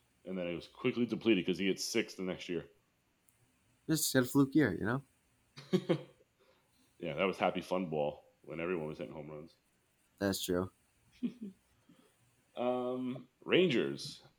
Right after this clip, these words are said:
Speaker 1: Speaking of Elvis Andrews.
Speaker 2: Oh, yeah. Uh-huh.
Speaker 1: Um, they fired their president of baseball operations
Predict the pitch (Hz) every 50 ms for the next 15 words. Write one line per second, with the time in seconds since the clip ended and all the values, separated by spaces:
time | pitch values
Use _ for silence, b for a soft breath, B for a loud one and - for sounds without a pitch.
0 | _ _ _ _ _ - - - - _ _ _ _ - - - 82 82 80 76
1 | 80 80 76 76 73 80 78 78 78 101 110 120 - _ _ _ _ _ _ _
2 | _ _ _ _ _ _ _ _ _ - 131 127 123 123 123 98 98 - _ _
3 | _ _ _ _ - - 131 135 131 - - - 90 90 90 90 87 98 123 143
4 | 139 - 131 131 131 135 135 127 113 98 95 101 98 98 98 98 98 95 95 -
5 | - 131 143 151 151 165 160 156 - - 113 101 - 123 135 127 - 131 131 127
6 | 120 113 117 117 117 - 135 127 120